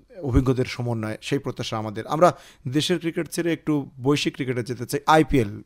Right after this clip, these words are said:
ফ্র্যাঞ্চাইজি ভিত্তিক বিশ্বের অন্যতম সেরা এবং জনপ্রিয় আইপিএল আসর অনুষ্ঠিত হচ্ছে ভারতে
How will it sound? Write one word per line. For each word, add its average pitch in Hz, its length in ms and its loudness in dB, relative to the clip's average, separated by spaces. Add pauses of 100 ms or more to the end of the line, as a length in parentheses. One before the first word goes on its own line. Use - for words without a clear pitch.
ফ্র্যাঞ্চাইজি 156 460 0
ভিত্তিক 156 340 -2
বিশ্বের 143 300 -2
অন্যতম 147 340 -2
সেরা 185 440 4 (360)
এবং 151 180 2
জনপ্রিয় 147 500 2
আইপিএল 143 480 2 (1000)
আসর 131 280 0
অনুষ্ঠিত 131 300 -2
হচ্ছে 135 180 0
ভারতে 139 420 2